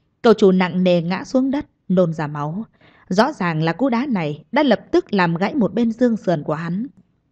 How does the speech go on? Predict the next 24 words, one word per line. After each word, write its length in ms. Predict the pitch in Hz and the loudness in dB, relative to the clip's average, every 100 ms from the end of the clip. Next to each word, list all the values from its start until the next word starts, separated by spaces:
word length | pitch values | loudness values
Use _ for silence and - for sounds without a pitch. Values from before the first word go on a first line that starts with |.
| _ | _
"Tại 160 | - 170 | 0 0
sao... 460 | 170 175 175 175 175 - - _ _ - | 0 -2 0 0 -2 -10 -20 _ _ 2
Tại 100 | 240 | 6
sao 140 | 247 | 6
anh 140 | 262 240 | 4 6
lại 140 | 196 | 6
dùng 200 | 208 185 | 6 6
được 180 | 196 196 | 4 6
chiêu 160 | 294 | 4
thức 220 | 285 381 - | 6 4 6
của 100 | 220 | 6
nhà 120 | 202 | 8
họ 140 | 214 | 6
Mạnh 240 | 214 220 233 | 6 4 4
chúng 220 | 302 330 | 2 4
tôi?" 200 | 254 240 - _ _ _ _ - | 2 2 -6 _ _ _ _ 2
Cậu 140 | 185 | 2
chủ 280 | 180 175 160 | 4 2 2
lau 200 | 175 175 | 0 -2
vết 200 | 233 214 | -2 -4
máu 280 | 185 196 254 | -4 -4 -6
trên 200 | - 190 | -2 -2
khóe 260 | 175 180 226 | 0 -4 -4
miệng, 260 | 185 156 | -4 -4